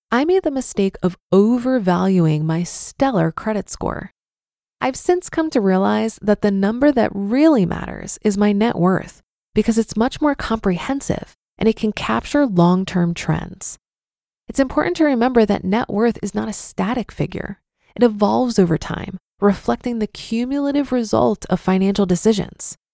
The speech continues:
Tracking net worth not only gives you a holistic look at your finances,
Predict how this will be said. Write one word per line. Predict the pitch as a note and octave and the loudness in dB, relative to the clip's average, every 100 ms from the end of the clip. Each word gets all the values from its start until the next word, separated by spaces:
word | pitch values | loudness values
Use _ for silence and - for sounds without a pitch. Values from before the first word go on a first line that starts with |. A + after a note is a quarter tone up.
| _ _ _ _ _ | _ _ _ _ _
Tracking | - B3 C#4+ E4+ | -4 -2 -2 -2
net | E4 C4 | 0 0
worth | F3 E3+ G#3+ - | 2 4 2 0
not | - | -2
only | F#3 G3 F#3+ | -2 -2 -4
gives | - E3+ E3+ | 0 -2 0
you | A3 A#3+ | -4 -4
a | F3 | -4
holistic | - F3+ E3+ F#3 - - B3 F3+ | -4 -2 -2 -2 -4 -4 -2 0
look | E3+ | 0
at | - | -2
your | D#3+ | -4
finances, | - B3+ B3+ - E3 - - | -2 -2 -2 -6 -10 -12 -12